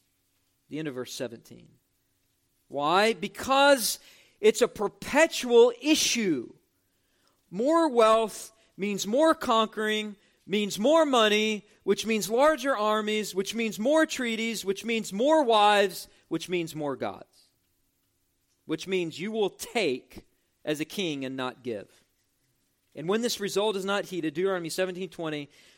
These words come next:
that his heart may not be lifted up above his brothers, that he may not turn aside from the commandment, either to the right hand or to the left, so that he may continue long in his kingdom, he and his children in Israel, so that his heart won't be lifted up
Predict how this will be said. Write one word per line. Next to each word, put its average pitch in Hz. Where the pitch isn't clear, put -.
that 151
his 151
heart 196
may 170
not 180
be 185
lifted 190
up 190
above 170
his 170
brothers, 147
that 160
he 165
may 190
not 196
turn 220
aside 196
from 214
the 208
commandment, 156
either 226
to 214
the 175
right 202
hand 208
or 214
to 214
the 190
left, 170
so 233
that 226
he 220
may 196
continue 220
long 233
in 233
his 196
kingdom, 196
he 190
and 190
his 165
children 156
in 139
Israel, 107
so -
that 139
his 120
heart 170
won't 151
be 151
lifted 139
up 107